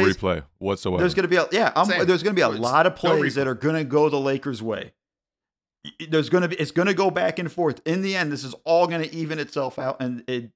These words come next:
Speaker 1: the way this kind of plays out. And I just think, like, it hurts, and I get it for Laker fans. It's Boston. You really wanna beat them and all of this stuff and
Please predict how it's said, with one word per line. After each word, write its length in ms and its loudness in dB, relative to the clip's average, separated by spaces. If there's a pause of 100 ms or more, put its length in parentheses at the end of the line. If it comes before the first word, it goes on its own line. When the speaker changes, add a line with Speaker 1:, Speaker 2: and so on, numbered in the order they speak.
(260)
Speaker 1:
the 80 0
way 220 2
this 160 -4
kind 220 -2
of 100 -8
plays 280 -2
out. 240 -8 (380)
And 120 -2
I 80 0
just 280 -4
think, 180 -6
like, 320 -4
it 160 -2
hurts, 300 -2
and 100 -6
I 60 -2
get 240 0
it 80 -10
for 120 -4
Laker 300 0
fans. 300 -10
It's 180 -20
Boston. 440 -8
You 60 -18
really 280 -8
wanna 240 -4
beat 280 -10
them 180 -8
and 100 -8
all 220 2
of 80 -2
this 160 -8
stuff 300 -6
and 180 -8